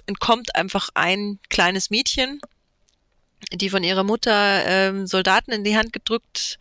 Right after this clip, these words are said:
also drückt und, und sagt, „Bitte nehmt mit, wenigstens meine Tochter mit.“ Ähm, das tun sie auch und dieses, diese junge Frau ist später dann, äh,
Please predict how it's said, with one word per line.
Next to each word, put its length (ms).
also 220
drückt 320
und, 260
und 380
sagt, 240
„Bitte 220
nehmt 220
mit, 180
wenigstens 280
meine 140
Tochter 360
mit.“ 180
Ähm, 260
das 120
tun 200
sie 180
auch 260
und 140
dieses, 560
diese 240
junge 220
Frau 340
ist 100
später 380
dann, 380
äh, 640